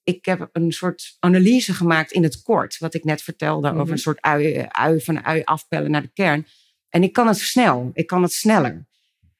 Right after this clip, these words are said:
Speaker 1: En ik zeg, want die, want de mensen met wie ik werk, die hoeven natuurlijk niet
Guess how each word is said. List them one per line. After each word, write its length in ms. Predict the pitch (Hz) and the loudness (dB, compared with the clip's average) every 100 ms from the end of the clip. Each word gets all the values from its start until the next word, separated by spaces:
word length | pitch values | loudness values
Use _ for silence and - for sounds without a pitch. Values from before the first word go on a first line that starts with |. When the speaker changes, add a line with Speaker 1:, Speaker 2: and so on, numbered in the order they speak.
| _ - | _ 0
Speaker 1:
En 120 | 156 | 0
ik 120 | - | 0
zeg, 160 | 170 170 | -2 2
want 180 | 180 | 2
die, 160 | 190 185 | 2 0
want 240 | 156 175 170 | 2 2 2
de 80 | 170 | 4
mensen 380 | 175 180 170 | 4 2 2
met 140 | 165 147 | 0 2
wie 140 | 175 | 0
ik 100 | 160 | 0
werk, 400 | 151 180 131 151 | 0 2 0 0
die 120 | 180 | 0
hoeven 260 | 165 180 180 | 0 0 -2
natuurlijk 300 | 165 175 180 | 0 0 2
niet 480 | 196 202 - - | 0 0 -8 -14